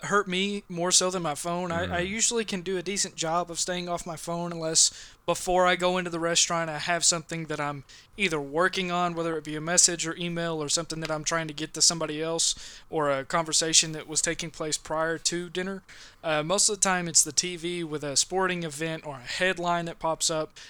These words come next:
Speaker 1: is what averts my attention to something else.
Speaker 2: Right. And, you know, sometimes that, that's the other weird thing, and I'm sure, Dad, y-, you can, you can speak on this, but used to, if you wanted to send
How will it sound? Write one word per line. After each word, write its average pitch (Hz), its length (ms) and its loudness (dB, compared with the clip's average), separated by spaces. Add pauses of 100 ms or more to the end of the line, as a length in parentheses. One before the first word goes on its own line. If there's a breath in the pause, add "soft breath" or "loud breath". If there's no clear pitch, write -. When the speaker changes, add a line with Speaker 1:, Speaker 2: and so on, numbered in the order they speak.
(120 loud breath)
Speaker 1:
is 151 180 2
what 156 220 -2 (760)
averts 165 400 2
my 165 200 4
attention 151 500 -2
to 143 360 2 (400 loud breath)
something 156 380 4
else. - 380 -4
Speaker 2:
Right. 107 320 2 (100)
And, 104 400 0 (540)
you 123 60 -6
know, 123 160 2
sometimes 147 500 2
that, 123 140 4
that's 139 180 6
the 131 100 6
other 117 140 4
weird 104 240 0
thing, 98 220 -2
and 95 60 -2
I'm 92 80 -4
sure, 107 180 -4
Dad, 92 320 -2 (100)
y-, 87 180 -12
you 98 160 -8
can, 92 220 -8
you 101 140 -6
can 95 100 -8
speak 95 320 -6
on 90 140 -4
this, 87 200 -6
but 95 300 2 (300 loud breath)
used 170 340 0
to, 131 240 6
if 123 180 2
you 123 120 2
wanted 117 140 4
to 104 100 2
send 110 480 -2